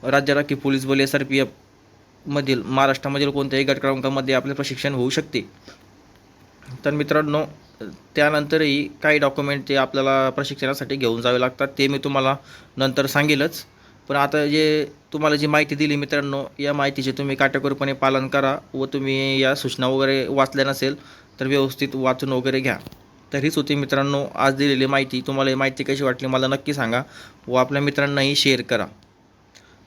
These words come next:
तर चला भेटूया अशाच नवीन नवीन माहिती आल्यानंतर. तोपर्यंत काळजी घ्या.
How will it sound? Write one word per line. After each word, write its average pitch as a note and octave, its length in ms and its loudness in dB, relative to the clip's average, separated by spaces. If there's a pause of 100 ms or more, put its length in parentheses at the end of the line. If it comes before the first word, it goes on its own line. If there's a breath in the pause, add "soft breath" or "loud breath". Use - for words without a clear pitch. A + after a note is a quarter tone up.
तर B2+ 80 -4
चला C#3+ 260 4
भेटूया C#3+ 300 2
अशाच C#3 260 -2
नवीन C#3 240 0
नवीन C#3 320 -2 (680)
माहिती C3+ 500 0
आल्यानंतर. C3+ 560 0 (220)
तोपर्यंत C#3 460 -2
काळजी C3 300 4
घ्या. A#2 180 0